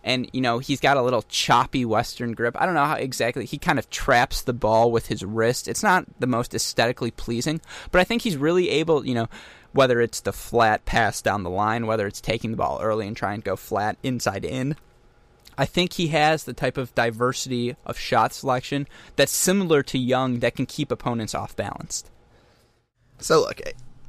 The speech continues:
Speaker 2: I'll agree with you. He had, you know, a very successful junior career, just like Donald, and, um, you know, he's got that sense of pride and,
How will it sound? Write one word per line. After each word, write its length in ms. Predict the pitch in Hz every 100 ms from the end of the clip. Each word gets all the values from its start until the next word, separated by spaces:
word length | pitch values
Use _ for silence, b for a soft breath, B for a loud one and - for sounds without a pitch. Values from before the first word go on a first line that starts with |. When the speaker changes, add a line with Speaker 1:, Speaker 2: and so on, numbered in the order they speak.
| - - - -
Speaker 2:
I'll 180 | 165 214
agree 200 | 220 156
with 140 | 156 151
you. 260 | 147 147
He 240 | 131 123 127
had, 480 | 131 123 120 120 127 - -
you 80 | 127
know, 220 | 113 107 -
a 40 | -
very 380 | 131 131 131 127
successful 920 | - 127 - 131 127 - 127 123 120
junior 260 | 120 113 104
career, 320 | - 151 151
just 180 | 139 -
like 160 | 135
Donald, 480 | 139 131 131 131 127
and, 200 | 117 117 B B B B -
um, 540 | 120 110 107 104 98 -
you 100 | 117
know, 60 |
he's 180 | 113 120
got 260 | 127 117 -
that 260 | 113 110
sense 340 | - 123 117 -
of 240 | 110 - -
pride 540 | - 127 113 117 113
and, 160 | 113